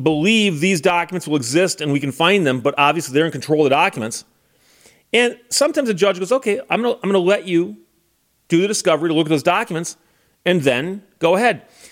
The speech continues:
But the weird part about this case is it appears that a psychic is simply saying, "I psychically determined that she did the killing." Well, what you imagined in your own head isn't evidence.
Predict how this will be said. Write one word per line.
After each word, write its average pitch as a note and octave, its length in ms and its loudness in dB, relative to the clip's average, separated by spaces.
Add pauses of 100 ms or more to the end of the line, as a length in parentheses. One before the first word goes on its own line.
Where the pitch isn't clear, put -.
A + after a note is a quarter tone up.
(200)
But F3 160 0
the F#3+ 80 2
weird A3 360 0
part A3+ 200 2
about F#3 240 0
this F#3 180 2
case C#4+ 380 -2
is D3+ 280 2
it F#3 120 2
appears B3+ 520 0
that F3+ 100 0
a E3 60 4
psychic G3+ 520 0
is D#3 140 -2
simply F#3+ 300 2
saying, E3 500 0 (800)
"I G#3+ 520 0 (840)
psychically D3+ 880 -2 (100)
determined F3+ 760 0
that F#3 120 -4
she F#3+ 200 -6
did F#3 140 0
the F#3+ 80 -4
killing." E3 380 -4 (1800)
Well, G3 240 2
what G3+ 320 0
you G#3+ 360 0
imagined G3 560 -2
in E3+ 100 0
your D#3+ 140 0
own D#3+ 120 2
head F#3 420 0
isn't F#3 280 0
evidence. F#3+ 640 -2